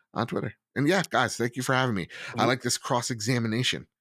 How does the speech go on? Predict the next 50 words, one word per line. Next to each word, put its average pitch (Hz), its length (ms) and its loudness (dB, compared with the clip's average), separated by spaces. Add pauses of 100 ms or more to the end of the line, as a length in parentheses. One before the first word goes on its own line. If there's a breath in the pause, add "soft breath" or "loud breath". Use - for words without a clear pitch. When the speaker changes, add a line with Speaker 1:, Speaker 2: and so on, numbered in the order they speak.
(120)
Speaker 2:
Dude, 135 260 4
Speaker 1:
You're 101 80 2
Speaker 2:
I, 123 120 8
Speaker 1:
like, 135 140 8
"Oh, 190 60 2
you're 135 100 4
Speaker 2:
I 143 180 10
Speaker 1:
Sunny 147 440 8
guys." 127 100 2
Speaker 2:
love 123 200 6
it. 113 100 -2
I 131 140 4
can't 147 320 2
wait 117 300 4
Speaker 1:
Yes. 113 80 0
Speaker 2:
to 110 100 -10
talk. 107 200 0
We 123 120 0
gotta 123 180 6
get 104 180 -2
back 110 200 -2
together 98 220 -2
soon 101 180 -6
'cause 104 160 -10
we 185 80 2
didn't 147 160 -2
even 90 100 -6
talk 92 140 -6
about 82 160 -4
trophies 101 340 0
and 92 100 -8
achievements 104 500 -4
and 95 80 -6
all 95 140 0
that, 98 200 0
so 95 120 -2
we'll 98 220 0
save 117 240 0
that 95 60 -2
for 85 60 2
Speaker 1:
Trophies 185 280 2
Speaker 2:
another 190 60 4
Speaker 1:
are - 20 0
better, 101 220 2
Speaker 2:
time. 90 60 2
Speaker 1:
and 90 80 -2
that's 92 160 -2
just - 240 -6 (280 loud breath)
the - 60 -16
fact. - 320 -12